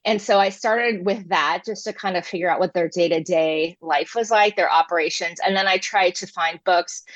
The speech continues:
and memoirs about people that were living in Rome during this very, very specific nine months between the liberation and the war ending,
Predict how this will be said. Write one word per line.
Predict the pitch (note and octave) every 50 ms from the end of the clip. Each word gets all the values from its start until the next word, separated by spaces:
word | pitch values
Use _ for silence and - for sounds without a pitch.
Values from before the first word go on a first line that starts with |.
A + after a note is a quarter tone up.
| - - - -
and | - G3+ G3
memoirs | F#3 F3+ F3+ F3+ F3+ F3 F3 F3 F3 - -
about | F#3 F3+ E3+ E3 D#3+ D3 - -
people | - A3 G3+ G3 F3+ F3
that | E3+ -
were | F3+ F3+
living | F3+ F#3+ G3 F3 F#3 F#3 F#3 F#3 F3+ F3 -
in | - F#3 F3+ F3+ F3+ F3+ D#3+
Rome | F3+ F3 E3+ F3 F3 F3+ F3+ F3+ F3 F3+ E3+ - _ _ _ _ _ _ _ _ _ _ - -
during | - A#3 A#3 A3+ G3+ G3 F#3+
this | F#3 F3 -
very, | E3+ E3 E3+ B3 A#3+ A#3+ A#3+ A3+ G#3+
very | F3+ F3+ F#3 F3+ E3+ E3+ E3+
specific | - - - F#3+ F#3+ - F#3+ F3 - E3+ -
nine | F#3 E3+ E3+ E3+ E3 E3 E3
months | D3+ C#3 C#3+ D3+ - - - -
between | - F#3 E3+ - - - E3+ D#3+ D3 D3+ D3+
the | - E3
liberation | E3+ F3+ D#3+ E3+ E3 C3+ D3 - - - F3+ E3 D#3 D3+
and | - D#3+ E3
the | D#3 D#3+
war | D#3 D#3+ D#3+ -
ending, | - C#3 C3+ E3 D#3+ D3+ C#3 C3+ - D#3+ E3